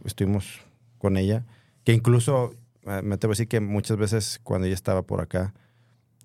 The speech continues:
ya dejábamos, o lo, o lo tomamos muy como, ah, quizás a la ligera, o lo damos por sentado,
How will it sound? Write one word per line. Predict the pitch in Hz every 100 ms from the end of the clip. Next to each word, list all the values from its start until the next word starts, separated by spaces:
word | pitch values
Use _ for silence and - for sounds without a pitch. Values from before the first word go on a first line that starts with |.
| _ _ _ -
ya | 92 107 98
dejábamos, | 101 98 98 98 98 95 - - - - _ _ _ _ _
o | - 113
lo, | 110 117
o | 120
lo | 110
tomamos | 104 - 107 104 107 110
muy | 101
como, | - 104 92 85 87 - _ _ - _ _ _ _ -
ah, | 92 87 - - - - -
quizás | - 107 101
a |
la | 107
ligera, | 98 87 101 107 120
o | 104
lo | 92
damos | 90 95 101
por | 104 92
sentado, | 85 80 - 87 120